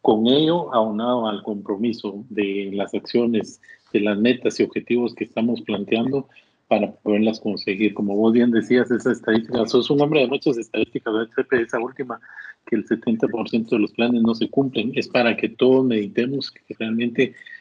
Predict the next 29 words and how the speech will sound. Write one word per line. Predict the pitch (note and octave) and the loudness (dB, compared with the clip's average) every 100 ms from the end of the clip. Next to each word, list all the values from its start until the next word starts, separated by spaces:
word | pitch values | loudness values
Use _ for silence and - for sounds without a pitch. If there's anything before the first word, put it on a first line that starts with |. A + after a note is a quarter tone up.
| _ - | _ -2
está | A#2 - B2 | -2 2 2
en | C3+ | 4
nosotros | B2 G#2 B2+ C3 C3 - | 0 2 0 2 -2 -2
a | |
poderlo | - A2 G#2+ A#2 | -2 4 4 4
alcanzar | A2+ A2 G#2 - C#3 F3 | 0 -2 -6 0 0 0
y | - A2 | 2 2
eso | A2+ A#2+ | 4 0
es | - | 0
a | G#2+ | -2
base | G#2 A#2 C3 | -2 -2 -2
de | A2 - _ - | -4 -6 _ -6
poder | A2 A#2 G#2+ | -4 -4 -8
seguir | - G#2 A2 | -4 -2 -2
esta | - C3 | -2 0
metodología | A#2 A2+ G#2+ G2+ - A#2+ A2+ | 0 0 -2 -2 2 2 2
que | A2+ | -2
nos | G2+ | -4
planteas | - G#2 F#2+ - D3+ E3 _ _ - _ - | -6 -8 -4 0 0 -2 _ _ -20 _ 0
y | B2+ | 0
por | - A2+ G#2+ | 2 2 2
otro | A2+ A#2+ | 2 2
lado | A2 A#2 B2 B2+ | 4 4 4 4
del | A#2 G#2 | 2 0
compromiso | - G#2+ G#2 A2 G2+ B2+ - B2+ | -4 -4 -2 -4 0 -2 2 0
que | - | 2
decías | G#2 G2 - B2+ C#3+ C#3 | 0 0 0 2 2 2
en | A#2+ G#2 | -6 -8
relación | - A#2 G2+ - A2+ A#2+ | -8 -8 -6 -2 -2 -2